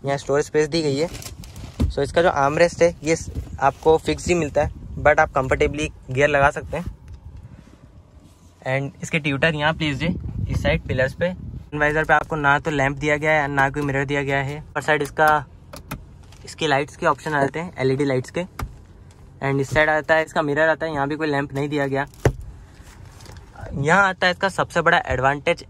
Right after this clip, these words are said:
एसएक्स model का। So, यहाँ पे आता है इसका panoramic sunroof, जो कि Seltos नहीं देती, ये उसका disadvantage है, I think, सबसे बड़ा। So, Creta में एसएक्स model से आपको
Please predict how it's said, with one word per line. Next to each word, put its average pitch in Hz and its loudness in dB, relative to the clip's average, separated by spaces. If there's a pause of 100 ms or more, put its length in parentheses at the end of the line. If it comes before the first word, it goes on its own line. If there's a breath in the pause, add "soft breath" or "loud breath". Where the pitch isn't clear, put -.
एसएक्स 139 -2
model 147 2
का। 165 2 (480)
So, 143 -4 (540)
यहाँ 143 2
पे 170 2
आता 165 2
है 165 0
इसका 180 -2
panoramic 147 0
sunroof, 147 -2 (1160)
जो 151 2
कि 180 0 (400)
Seltos 156 0
नहीं 160 0
देती, 156 -2
ये 156 0
उसका 170 0
disadvantage 143 -2
है, 147 2
I 131 -10
think, 151 -8
सबसे 147 -4
बड़ा। 135 0 (500)
So, 143 -4
Creta 143 0
में 175 -6
एसएक्स 147 -4
model 156 0
से 175 -6
आपको 165 -2